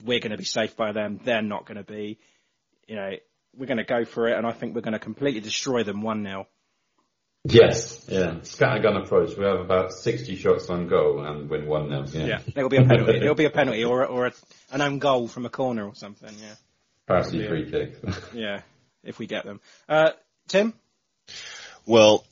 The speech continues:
Speaker 3: let's hope it's more entertaining than the last time that we played against Fulham.
Speaker 1: Oh, God,
Speaker 3: Uh,
Speaker 1: that was
Speaker 3: I don't know if
Speaker 1: Boxing
Speaker 3: you
Speaker 1: Day,
Speaker 3: guys
Speaker 1: wasn't it?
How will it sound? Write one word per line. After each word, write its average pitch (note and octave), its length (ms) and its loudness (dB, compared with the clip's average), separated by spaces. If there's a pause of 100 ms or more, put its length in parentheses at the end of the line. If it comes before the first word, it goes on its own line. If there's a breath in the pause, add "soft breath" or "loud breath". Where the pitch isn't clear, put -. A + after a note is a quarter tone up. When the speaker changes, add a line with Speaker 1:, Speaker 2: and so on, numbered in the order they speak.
(240)
Speaker 3:
let's C3+ 260 6
hope D3 220 4
it's G#2+ 160 -2
more A2 220 4
entertaining G2 560 0
than F2+ 140 -4
the E2 80 -4
last F2 380 2
time F#2+ 280 0
that F2+ 80 -4
we F2+ 80 -6
played F#2 280 -2
against F2+ 280 -4
Fulham. F#2+ 460 2
Speaker 1:
Oh, B2+ 140 -2
God, - 80 -12
Speaker 3:
Uh, C#2 80 2
Speaker 1:
that D2+ 100 2
was - 100 0
Speaker 3:
I - 0 -
don't F#2 100 4
know F2 60 6
if - 20 6
Speaker 1:
Boxing F#2 220 0
Speaker 3:
you F2+ 60 6
Speaker 1:
Day, E2+ 60 6
Speaker 3:
guys E2+ 120 2
Speaker 1:
wasn't C3 220 -6
it? G#2+ 160 -14